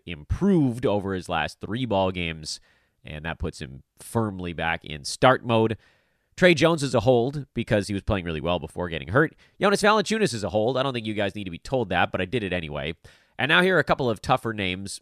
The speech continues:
blended in. Cam Johnson is a very hard hold right now. He's been bad. He looks confused. He looks like he's not really part of what's going on. The good news is that even while he's been terrible, he's still sort of sitting in that one thirty range,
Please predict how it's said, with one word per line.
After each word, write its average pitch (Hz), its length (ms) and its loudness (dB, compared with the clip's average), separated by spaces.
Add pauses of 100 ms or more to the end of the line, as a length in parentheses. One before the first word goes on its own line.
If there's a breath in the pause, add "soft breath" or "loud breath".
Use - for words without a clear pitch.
blended 107 540 0
in. 85 280 -2
Cam 196 300 -2
Johnson 139 500 -2
is 98 180 -4
a 92 60 -4
very 113 320 0
hard 95 360 0
hold 87 300 -6
right 78 220 -6
now. 69 300 -6
He's 135 240 -6
been 131 460 2 (100)
bad. 82 600 2 (640)
He 127 120 -6
looks 180 200 0
confused. 151 960 -6 (380)
He 113 140 -6
looks 143 240 2
like 120 140 2
he's 92 180 -8
not 120 200 2
really 127 200 0
part 135 340 -2
of 104 80 -6
what's 113 220 -2
going 98 320 -4
on. 92 300 -2 (260 soft breath)
The 175 80 -4
good 262 200 2
news 170 220 0
is 131 120 0
that 127 140 4
even 175 220 -2
while 156 160 0
he's 135 140 0
been 107 160 -4
terrible, 123 500 -2
he's 104 160 -4
still 165 320 -2
sort 120 240 0
of 101 120 0
sitting 110 260 -4
in 95 60 -8
that 85 160 -4
one 101 260 -6
thirty 117 640 -4
range, 127 680 -2